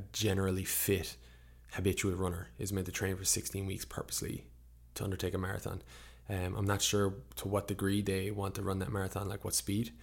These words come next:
I did mine at three hours and fifty-five minutes, which is not particularly fast. It's not slow, but it's not fast. Like, it's not competitive.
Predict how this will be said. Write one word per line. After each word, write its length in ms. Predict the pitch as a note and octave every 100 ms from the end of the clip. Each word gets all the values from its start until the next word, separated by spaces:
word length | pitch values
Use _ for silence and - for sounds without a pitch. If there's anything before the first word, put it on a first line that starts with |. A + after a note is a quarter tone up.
| - - - - -
I 60 | G#2+
did 160 | G2 G2
mine 160 | G2
at 220 | F#2 -
three 260 | - G#2 G2
hours 240 | F#2 F#2+
and 80 | F2+
fifty-five 440 | - G2 - G2 F#2
minutes, 260 | F#2 -
which 120 | F#2
is 100 | G2
not 400 | G2 A2 G2+ -
particularly 500 | - A2 G2 F#2+ F#2
fast. 460 | F2+ - - - - - -
It's 120 | A2+
not 120 | D3+ C#3+
slow, 380 | - A2 G2
but 100 | F2
it's 120 | F2+ -
not 100 | F#2+
fast. 420 | - - G2 -
Like, 140 | G2
it's 120 | -
not 100 | G2+
competitive. 580 | - F#2+ - F#2+ F2 -